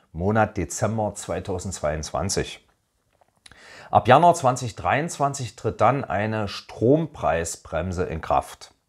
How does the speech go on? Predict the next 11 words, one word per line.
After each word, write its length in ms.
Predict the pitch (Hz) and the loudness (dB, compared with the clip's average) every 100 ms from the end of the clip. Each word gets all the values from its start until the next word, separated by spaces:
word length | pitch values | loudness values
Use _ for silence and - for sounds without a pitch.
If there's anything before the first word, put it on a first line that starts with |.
| _ _ _ _ _ - - | _ _ _ _ _ -20 -2
Ab 220 | - - | 0 6
März 260 | 127 - - | 6 6 2
zwanzig 360 | 135 127 117 | -2 0 -4
dreiundzwanzig 800 | - 95 147 - 151 156 151 135 | -6 -4 -4 -2 -2 -2 -4 -6
soll 240 | - 107 110 | 2 2 2
die 400 | 101 92 - - - | 0 0 -2 -8 -6
Gaspreisbremse 1080 | - 104 165 - - 143 151 151 135 131 127 | 2 4 4 0 -2 0 0 0 0 0 0
und 140 | 104 98 | -4 -4
die 120 | 85 | -8
Fernwärmebremse 1000 | - 110 156 175 170 175 - 156 165 165 | 0 2 4 4 4 2 2 0 2 0
kommen. 440 | - 160 175 180 | 6 6 6 -2